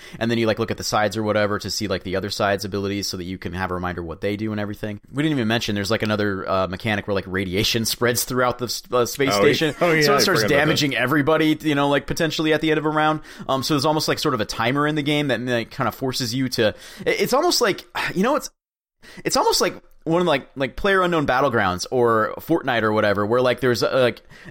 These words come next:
Speaker 1: a diminishing circle that you've gotta, you, you have, like, less
Speaker 2: Yeah.
Speaker 1: space to run around and, and fight in, essentially, or you take damage. Like, that's kind of, like, effectively what it's doing on the space station. It's filling up parts of the space station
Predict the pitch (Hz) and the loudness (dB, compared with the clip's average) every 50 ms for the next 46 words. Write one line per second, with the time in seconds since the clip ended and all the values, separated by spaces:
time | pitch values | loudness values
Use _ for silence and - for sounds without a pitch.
0 | - - 127 - - 156 147 151 160 170 175 - - 135 120 - - 160 156 156 | -8 -4 -4 0 0 0 0 2 2 2 0 0 0 -2 -2 0 0 0 0 2
1 | - 110 98 92 104 90 117 113 110 143 127 120 120 117 127 123 - - 131 127 | 2 0 2 2 0 -2 -2 -2 0 0 2 2 2 2 0 -4 -4 -2 -2 -2
2 | 123 131 127 117 123 123 - 127 135 110 110 107 101 - - 143 147 139 - - | 0 0 0 2 0 0 2 4 2 4 4 4 2 2 2 0 2 0 -2 -2
3 | 127 131 131 123 127 127 123 123 120 117 - - 117 107 - - 139 135 135 131 | 0 0 2 2 2 2 2 2 2 0 -2 -2 -4 -6 -4 -2 0 2 2 2
4 | 120 107 101 101 95 - - 110 101 - 110 107 110 107 104 - 127 113 92 - | 2 0 -2 -4 -4 -4 -4 -4 -4 -2 -2 -2 -2 -4 -4 -2 -4 -4 -2 -2
5 | 113 117 117 98 82 78 - - - - - - - 147 143 185 175 - - - | -2 0 0 -2 -4 -8 -12 -16 -16 -18 -14 -4 -2 -2 0 0 -2 -2 -2 -2
6 | 156 165 175 170 147 123 135 123 135 123 - 147 - - 131 113 123 117 123 123 | 0 0 2 2 2 2 2 0 0 0 -2 -2 -2 -2 -2 0 0 2 2 0
7 | 117 101 98 95 110 123 127 127 113 104 104 101 101 - - - 117 120 123 - | 0 -2 -4 -2 0 0 2 2 0 0 -2 -2 -2 -2 -2 0 0 0 0 0
8 | - 92 92 - - 95 92 - - 156 139 139 135 131 120 - - - 135 131 | -2 -4 -4 -4 -6 -8 -8 -6 -4 -2 -2 0 0 0 -2 -2 -2 -4 -2 -2
9 | - 120 110 - - 127 127 123 - - 113 107 - 104 104 95 | -2 -6 -10 -4 0 0 0 0 0 -4 -4 -4 -4 -8 -8 -10